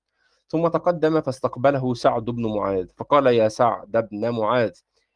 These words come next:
الجنة ورب النضر، إني أجد ريحها من دون أحد." قال سعد: "فما استطعت يا رسول الله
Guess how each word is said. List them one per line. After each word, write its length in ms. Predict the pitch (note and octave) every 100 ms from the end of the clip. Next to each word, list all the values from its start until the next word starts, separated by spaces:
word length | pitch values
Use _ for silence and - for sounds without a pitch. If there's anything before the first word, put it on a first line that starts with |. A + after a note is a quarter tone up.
| -
الجنة 760 | A#2+ A#2 G#2+ C3+ C3+ B2 C3+ C3+
ورب 540 | B2 A#2 A2+ C3 B2 A#2+
النضر، 440 | A#2 C3+ A#2 G#2+ _ _ _ _ _ -
إني 360 | D3+ D3 C3+ B2
أجد 360 | C#3 C3 B2
ريحها 540 | A#2+ B2+ B2 A#2 A#2 A2
من 200 | G#2+ G#2
دون 340 | A#2+ A2+ G#2
أحد." 320 | A#2+ G#2 E2 - _ _ _ _
قال 240 | - A2 G#2+
سعد: 400 | C#3 D#3+ C3+ - _ _ _ -
"فما 200 | A2+ C3+
استطعت 460 | C3 A#2 C3+ C3 B2
يا 240 | A#2 B2
رسول 380 | B2 A2 - B2
الله 500 | A2 G#2+ A#2 A#2 A#2+